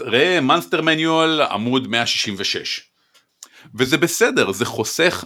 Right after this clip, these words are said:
מקום, זה משפר קריאות וכדומה, אבל לטעמי, זה מקשה על הרצת המשחק בפועל ברגע האמת, שזה ההרצה.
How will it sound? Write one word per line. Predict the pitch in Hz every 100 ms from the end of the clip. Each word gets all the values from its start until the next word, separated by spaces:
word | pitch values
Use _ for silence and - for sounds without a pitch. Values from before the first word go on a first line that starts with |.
| -
מקום, | 90 - 202 208 190 135
זה | 104
משפר | 98 - - 113 104
קריאות | - 123 165 202 196
וכדומה, | 107 107 160 185 180 - - - 113
אבל | 113 113
לטעמי, | 113 117 107 123 185 240 - _ _
זה | 104 95 104 117 123 -
מקשה | 95 95 - - 139 135
על | 113
הרצת | 87 - 110
המשחק | 107 95 - 98
בפועל | 98 - 127
ברגע | 104 101 117 98
האמת, | 92 98 196 262
שזה | - 98 90
ההרצה. | 85 85 -